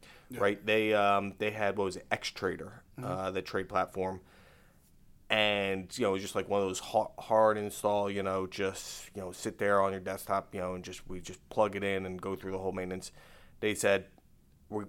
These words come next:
Speaker 2: we're just gonna rip the Band-Aid off, and we're gonna go with this T T cloud platform, and eventually we're gonna migrate everybody from Xtrader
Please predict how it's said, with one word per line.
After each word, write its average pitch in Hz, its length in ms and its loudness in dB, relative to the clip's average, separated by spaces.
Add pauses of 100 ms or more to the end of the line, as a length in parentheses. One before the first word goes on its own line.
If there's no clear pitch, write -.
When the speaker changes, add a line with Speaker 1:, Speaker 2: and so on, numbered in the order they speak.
Speaker 2:
we're 104 160 -8
just 120 180 -4
gonna 113 160 0
rip 104 160 0
the 104 80 -2
Band-Aid 90 400 -2
off, 87 280 0 (200)
and 95 160 -2
we're 92 80 -2
gonna 104 240 0
go 95 180 2
with 92 160 -2
this - 220 -6
T 110 200 -6
T 95 340 -8 (180)
cloud 95 360 0
platform, 92 420 -4
and 92 80 -4
eventually 98 420 -2
we're 92 140 -4
gonna 95 120 -2
migrate 92 420 -2
everybody 113 380 2
from 104 260 -2
Xtrader 95 720 -2